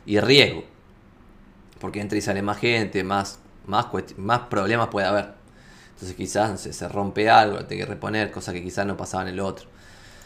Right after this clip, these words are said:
¿Vale la pena? Qué sé yo, yo lo haría, me parece interesante. Me parece un negocio interesante, pues sacarle el siete coma cinco de renta solo de la pata de alquiler, más quedarte con la pata de revalorización, comprando barato hoy porque los precios de la propiedad están en caída libre.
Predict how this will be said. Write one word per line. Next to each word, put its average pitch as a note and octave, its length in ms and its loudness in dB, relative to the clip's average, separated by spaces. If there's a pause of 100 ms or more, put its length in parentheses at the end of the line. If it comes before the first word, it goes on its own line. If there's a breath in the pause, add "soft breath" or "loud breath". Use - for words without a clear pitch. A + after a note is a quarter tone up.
(240 loud breath)
¿Vale D3+ 220 12
la C3 140 8
pena? D#3+ 380 2 (240)
Qué G2+ 140 0
sé - 120 -10
yo, - 120 -14 (100)
yo C3 140 2
lo C3+ 100 6
haría, G#2+ 280 4 (240)
me G2 100 -4
parece G2 240 -2
interesante. F#2 580 -6
Me F2 80 -12
parece G#2 200 -2
un A2 40 0
negocio A#2 200 0
interesante, C3 440 2
pues G2+ 180 -4
sacarle G2+ 320 2
el F#2+ 60 -6
siete A2+ 220 -2
coma G#2 220 -2
cinco G#2+ 280 -2
de G#2 80 2
renta G2+ 380 -4
solo C3+ 380 2
de B2 80 4
la A#2 140 4
pata A#2+ 200 4
de A2+ 80 2
alquiler, G#2+ 560 0 (300 loud breath)
más G2 200 -2
quedarte G#2+ 440 4
con F2+ 120 -6
la F#2 120 -4
pata A2 220 2
de A2 80 4
revalorización, A2 1040 2
comprando G2 440 0
barato G2+ 380 0
hoy A#2 120 2
porque F#2+ 200 -4
los F#2 100 -6
precios G2 160 -4
de G2+ 60 0
la G2 80 0
propiedad G2 300 0
están G2+ 260 0
en F#2+ 140 -4
caída G2+ 340 2
libre. A#2+ 640 2